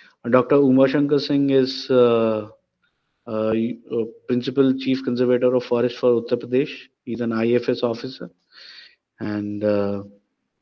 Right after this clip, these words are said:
his opinion about our technology is it is result-oriented, ecological, and a part of,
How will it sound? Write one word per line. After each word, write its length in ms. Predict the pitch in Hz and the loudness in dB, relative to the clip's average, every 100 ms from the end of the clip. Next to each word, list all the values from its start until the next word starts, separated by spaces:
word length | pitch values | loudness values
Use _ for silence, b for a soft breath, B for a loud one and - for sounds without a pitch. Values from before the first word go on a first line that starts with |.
| _ _ _ _ | _ _ _ _
his 220 | - 135 | 4 6
opinion 400 | 131 131 131 127 | 6 6 6 6
about 280 | 123 123 120 | 6 4 4
our 60 | 120 | 2
technology 520 | 120 123 117 117 120 | -2 -6 -4 -4 -4
is 100 | 117 | -4
it 140 | 120 | -4
is 180 | 117 113 | -4 -2
result-oriented, 840 | 117 113 120 117 117 117 117 120 117 | -2 0 0 2 2 0 -2 -2 -4
ecological, 580 | 113 113 110 117 120 | -2 -2 -2 -2 -2
and 140 | 113 110 | -2 -4
a 60 | |
part 200 | 110 110 | -6 -6
of, 160 | 110 - | -6 -8